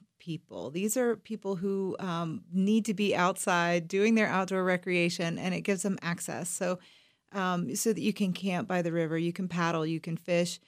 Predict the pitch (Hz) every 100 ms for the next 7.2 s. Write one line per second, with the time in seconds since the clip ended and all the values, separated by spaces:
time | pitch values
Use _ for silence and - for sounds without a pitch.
0 | _ _ _ 190 196 196 175 165 160 -
1 | - - 165 - 175 165 165 160 180 -
2 | 170 175 170 170 175 170 160 147 143 127
3 | 151 - _ 170 160 160 160 175 156 170
4 | 160 156 156 - 165 - 170 156 156 -
5 | 156 156 151 170 151 143 _ _ _ _
6 | 170 180 180 175 180 165 170 - 160 160
7 | 160 160